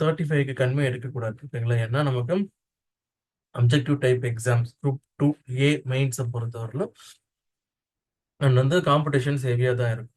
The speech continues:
ஓகேங்களா? லாஸ்ட் டைம் மாதிரி வேகன்சி நமக்கு அதிகமும் கிடையாது, கொஞ்சமா தான் இருக்கு. குரூப் டூ ஏ பொறுத்தவரை around ஒரு டூ தௌசண்ட் அப்படியே இன்க்ரீஸ் பண்ணாலும் ஒரு டூ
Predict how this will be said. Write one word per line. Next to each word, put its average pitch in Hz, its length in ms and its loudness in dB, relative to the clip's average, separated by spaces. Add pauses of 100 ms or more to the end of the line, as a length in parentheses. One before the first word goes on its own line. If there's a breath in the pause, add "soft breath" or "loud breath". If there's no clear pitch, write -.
(120)
ஓகேங்களா? 113 400 -10
லாஸ்ட் 120 220 -4
டைம் 127 160 -4
மாதிரி 123 200 -4
வேகன்சி 123 400 -4
நமக்கு 117 240 -8
அதிகமும் 120 360 -2
கிடையாது, 113 260 -10 (120)
கொஞ்சமா 127 380 -6
தான் 123 120 -2
இருக்கு. 120 200 -6 (160)
குரூப் 143 240 -4 (100)
டூ 143 60 0 (140)
ஏ 139 40 2 (160)
பொறுத்தவரை 131 360 -4
around 131 260 -4
ஒரு 127 160 -4
டூ 127 60 -2 (100)
தௌசண்ட் 135 320 -4 (680 loud breath)
அப்படியே 147 260 2
இன்க்ரீஸ் 151 320 -2
பண்ணாலும் 139 280 0
ஒரு 127 120 -2
டூ 131 80 0